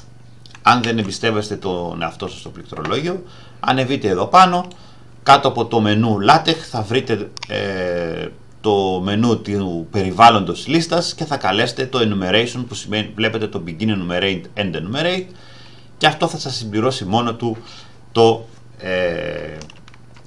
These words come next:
το περιβάλλον σωστά μαζί με ένα item. Από εκεί και μετά μπορείτε με αντιγραφή και επικόλληση να δώσετε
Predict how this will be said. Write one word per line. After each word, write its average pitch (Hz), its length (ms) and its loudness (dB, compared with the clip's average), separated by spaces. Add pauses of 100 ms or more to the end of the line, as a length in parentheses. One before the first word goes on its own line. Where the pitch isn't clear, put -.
(100)
το 107 120 0
περιβάλλον 110 540 6
σωστά 104 400 4
μαζί 104 320 0
με 113 180 4
ένα 113 340 4
item. 90 440 4
Από 107 180 -2
εκεί 113 140 -6
και 113 160 -6
μετά 165 360 4
μπορείτε 135 360 2
με 117 120 0
αντιγραφή 98 460 -2
και - 80 -6
επικόλληση 104 560 -2
να 92 120 -4
δώσετε 101 320 -4